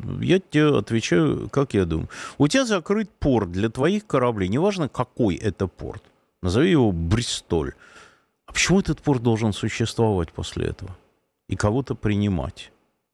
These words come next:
Заметь при этом, когда Украина говорит, их же никто за язык не тянул. Ребята, мы перекрываем вам кислород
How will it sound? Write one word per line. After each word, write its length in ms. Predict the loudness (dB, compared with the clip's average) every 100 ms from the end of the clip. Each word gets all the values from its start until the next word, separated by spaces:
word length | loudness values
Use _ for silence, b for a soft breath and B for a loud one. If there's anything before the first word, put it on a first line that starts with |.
| _ _ _ _ _ _ _ _ -2
Заметь 400 | 0 0 -2 -4
при 160 | -4
этом, 200 | -4 -4
когда 320 | -2 0 2 0
Украина 640 | 0 0 0 0 0 -2
говорит, 600 | 0 2 2 2 -2 -6 -20 _ _ b b b b b b b b b b b -2
их 160 | 0 2
же 180 | 4 4
никто 240 | 2 2 0
за 180 | 4 2
язык 380 | 4 2 0 2
не 140 | 0
тянул. 560 | 2 0 2 0 -2 -4 -2
Ребята, 360 | 0 0 0
мы 180 | 0 0
перекрываем 920 | 0 0 0 0 2 2 2 2 0
вам 240 | 0 -2 -2
кислород 840 | -4 -4 0 2 2 2 -2 -4